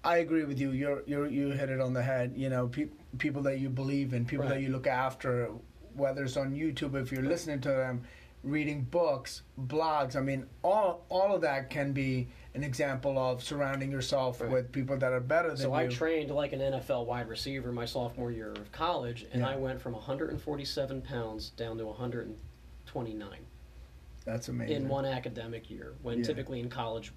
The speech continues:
Speaker 2: what do you do? You
Speaker 1: Yeah.
Speaker 2: drink, you eat, you get
Speaker 1: Yeah.
Speaker 2: heavy, you get, I lost twelve pounds
Speaker 1: Right.
Speaker 2: in one academic year.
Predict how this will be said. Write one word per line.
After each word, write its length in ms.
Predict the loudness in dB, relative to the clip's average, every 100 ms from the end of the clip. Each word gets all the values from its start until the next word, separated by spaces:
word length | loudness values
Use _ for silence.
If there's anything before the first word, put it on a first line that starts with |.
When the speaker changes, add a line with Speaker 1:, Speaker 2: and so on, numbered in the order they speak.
| -18 -12
Speaker 2:
what 100 | -8
do 60 | -6
you 80 | -6
do? 160 | -10 -14 -18 -20 -8
You 140 | -2 0
Speaker 1:
Yeah. 80 |
Speaker 2:
drink, 240 | 0 -4 -6
you 80 | -6
eat, 240 | -8 -10 -14 -18 -12
you 100 | -4
get 140 | 0
Speaker 1:
Yeah. 80 | 0
Speaker 2:
heavy, 240 | -2 -8 -14
you 80 | -12
get, 140 | -10 -12 -16 -14
I 120 | -6 -4
lost 400 | 0 0 0 -4 -10
twelve 320 | -4 -4 -4
pounds 360 | -10 -12 -14 -16 -18 -8
Speaker 1:
Right. 240 | -2 0 0
Speaker 2:
in 100 | -2
one 160 | -4
academic 560 | -4 -6 -10 -12 -12 -14
year. 200 | -16 -18